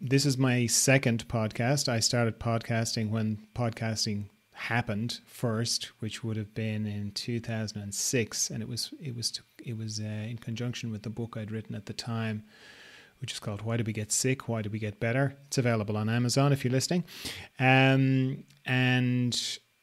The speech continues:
that podcast was, as podcasting was just blowing up at the time. And it was like, "Yeah, I'll do a podcast." And I, I, I did some videos and whatever. But then podcasting died.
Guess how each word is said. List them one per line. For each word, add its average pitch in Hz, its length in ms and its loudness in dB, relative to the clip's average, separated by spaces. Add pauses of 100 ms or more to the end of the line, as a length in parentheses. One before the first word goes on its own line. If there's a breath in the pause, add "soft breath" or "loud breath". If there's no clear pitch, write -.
(440)
that 143 340 4
podcast 120 580 2
was, 110 600 0
as 117 220 -4
podcasting 120 640 -2
was 107 160 -4
just - 180 -4
blowing 107 320 -2
up 113 160 -4
at 113 80 -10
the - 60 -14
time. 107 360 -8 (440 loud breath)
And 110 180 -4
it 110 40 -4
was 107 140 -8
like, 127 160 -6
"Yeah, 247 200 -4
I'll 160 160 -2
do 107 140 -6
a 80 40 -14
podcast." 110 640 -8
And 107 100 -4
I, 117 320 -8 (220)
I, 113 60 -10
I 104 40 -8
did 101 300 -6
some 92 220 -4
videos 131 800 4
and 101 240 -6
whatever. 110 320 -4
But 135 140 -4
then 180 160 4
podcasting 135 680 0
died. 120 440 -2